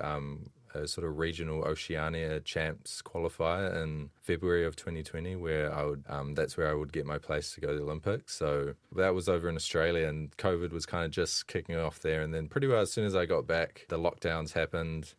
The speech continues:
Just a lot of training at home, which was boring at times, but, you know, we got through there, had a little home gym set up. Handy having my sisters there 'cause we could all kinda train together.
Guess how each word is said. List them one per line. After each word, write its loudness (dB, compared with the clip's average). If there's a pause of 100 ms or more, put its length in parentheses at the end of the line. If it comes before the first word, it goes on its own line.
(120)
Just -4
a -2
lot 4
of 0
training 0
at -4
home, 0
which -6
was 0 (200)
boring 4
at -2
times, 0
but, 2
you -2
know, 0
we -2
got -2
through 0
there, 2
had 0
a 2
little 0
home 0
gym 0
set 2
up. 2
Handy 4
having 4
my 2
sisters 0
there 4
'cause -4
we -2
could -4
all -2
kinda -2
train 0
together. 2